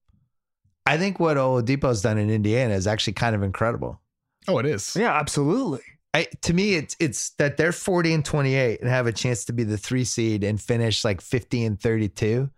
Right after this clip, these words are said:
Speaker 1: is fucking crazy.
Speaker 2: It is.
Speaker 1: I get the DeRozan thing,
Speaker 3: Yeah.
Speaker 1: but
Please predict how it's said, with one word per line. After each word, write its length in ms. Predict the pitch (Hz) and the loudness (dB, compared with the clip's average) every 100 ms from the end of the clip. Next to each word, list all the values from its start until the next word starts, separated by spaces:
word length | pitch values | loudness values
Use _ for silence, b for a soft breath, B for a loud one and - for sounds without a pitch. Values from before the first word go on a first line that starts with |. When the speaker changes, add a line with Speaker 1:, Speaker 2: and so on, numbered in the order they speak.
| _ _ | _ _
Speaker 1:
is 100 | 143 | -8
fucking 380 | - - 185 185 | -6 -6 -4 -4
crazy. 560 | - 202 233 107 71 101 _ _ _ - | -2 -2 0 -2 -4 -8 _ _ _ -8
Speaker 2:
It 60 | 214 | -4
is. 140 | 170 | 0
Speaker 1:
I 80 | 170 | 0
get 200 | 262 311 | 0 -2
the 100 | 302 | 0
DeRozan 540 | 175 151 170 151 131 | 2 2 2 0 -2
thing, 340 | 120 107 101 95 - | 0 0 -2 -6 -8
Speaker 3:
Yeah. 240 | 107 92 92 _ _ _ | -6 -6 -10 _ _ _
Speaker 1:
but 360 | 156 143 123 | 0 0 0